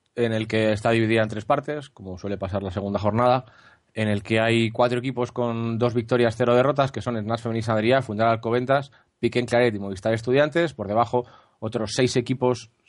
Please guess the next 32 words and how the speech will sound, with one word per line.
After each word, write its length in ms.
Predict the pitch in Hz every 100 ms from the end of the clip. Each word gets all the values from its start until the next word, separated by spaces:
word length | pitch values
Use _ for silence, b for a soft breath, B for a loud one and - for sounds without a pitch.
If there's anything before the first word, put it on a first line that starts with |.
| _ -
con 220 | 120 117
una 160 | 120
victoria 340 | 117 113 139 104
y 40 |
una 140 | 110 110
derrota, 300 | 120 147 123
que 80 |
son 140 | 107 107
Rivas 260 | 110 113
Promete, 380 | - 120 139 147
Grupo 260 | 127 110 110
M 160 | 110
Leganés, 380 | 110 113 139 147
Plenilunio 440 | 127 104 113 120 113
de 140 | 123
O, 160 | 160 - b -
ucam 280 | 113 117
Jairis, 480 | 110 135 139 143 - _ b b b b b b _ -
y 1160 | 147 135 127 123 120 117 117 113 113 110 110 -
C 200 | - 131
B 160 | 135
Andratx 600 | 120 110 143 170 - _ _ _ _ _ _ _ _ _ _ _ _ _ _ _ _ _ _ -
y, 360 | 123 110 107 95 _ _ _ _ -
y 180 | 120 -
Olímpico 380 | 127 123 139
sesenta 200 | 127 127
y 20 | 123
cuatro, 200 | 147 135
Colegio, 220 | 123 - -
Colegio 260 | 120 123
Santa 240 | 123 113 101
Gema. 280 | 92 87